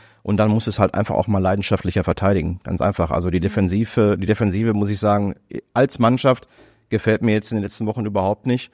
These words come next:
Speaker 1: Ich weiß nicht, ob's vielleicht möglicherweise was mit den Umstellungen zu tun hat. Du hast natürlich jetzt die ganze Vorbereitung über, hast du auf eine Dreierkette hingearbeitet,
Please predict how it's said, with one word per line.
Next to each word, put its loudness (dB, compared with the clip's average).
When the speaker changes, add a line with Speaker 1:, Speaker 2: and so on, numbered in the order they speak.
Speaker 1:
Ich -14
weiß 2
nicht, 2
ob's 0
vielleicht 2
möglicherweise 0
was -2
mit -4
den -2
Umstellungen 2
zu -6
tun -4
hat. 0
Du 2
hast 0
natürlich -2
jetzt -4
die -8
ganze -2
Vorbereitung 0
über, 2
hast -6
du 0
auf -2
eine -2
Dreierkette 0
hingearbeitet, 0